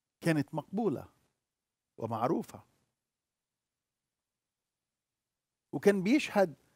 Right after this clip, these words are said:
يوحنا الحبيب بيشهد عن مرقس، وبيشهد عن كتاب مرقس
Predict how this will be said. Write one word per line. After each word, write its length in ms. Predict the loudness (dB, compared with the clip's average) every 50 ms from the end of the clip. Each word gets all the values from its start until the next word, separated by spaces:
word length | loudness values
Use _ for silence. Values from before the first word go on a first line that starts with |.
| _ _ _ _ -2
يوحنا 460 | -2 0 0 2 2 2 2 2 2
الحبيب 460 | 0 2 2 2 4 4 4 2 2
بيشهد 440 | 2 2 4 2 2 2 0 2 2
عن 140 | 2 2 2
مرقس، 640 | 0 0 0 -2 -2 -4 -8 -10 -12 -16 -20 -20 -20 _ _ -20 -20 -20 _ _ _ _ _ _ _ _ _ _ _ _ _ _ _ _ _ _ _ _ _ _ _ _ _ _ _ _ _ _ _ _ _ _ -20 -20 -12 _
وبيشهد 520 | -4 2 6 8 10 10 8 6 2 2 2
عن 240 | 4 4 2 0 0
كتاب 600 | -2 -2 0 2 4 4 6 4 4 2 0 -2
مرقس 680 | -2 0 0 -2 -6 -8 -10 -12 -14 -20 -20 -20